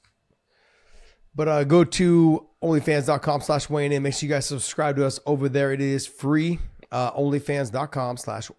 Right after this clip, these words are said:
weighing in. Subscribe to us over there. It is free. I gotta get that content up, J-,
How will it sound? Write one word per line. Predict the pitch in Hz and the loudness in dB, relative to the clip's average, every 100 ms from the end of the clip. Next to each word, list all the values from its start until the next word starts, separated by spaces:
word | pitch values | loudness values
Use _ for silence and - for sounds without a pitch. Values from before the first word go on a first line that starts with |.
| - | -18
weighing | 98 113 156 | -14 -12 -10
in. | 117 98 98 | -8 -10 -12
Subscribe | - 98 120 107 | -12 -12 -10 -10
to | |
us | 107 110 | -10 -10
over | 107 | -8
there. | 107 | -8
It | 113 113 | -8 -10
is | 113 104 | -8 -10
free. | - 110 98 - _ _ _ | -12 -12 -12 -16 _ _ _
I | - | -8
gotta | 131 | -6
get | 120 | -6
that | 110 | -8
content | - 117 110 110 | -6 -6 -6 -6
up, | 104 101 | -8 -10
J-, | 117 | -14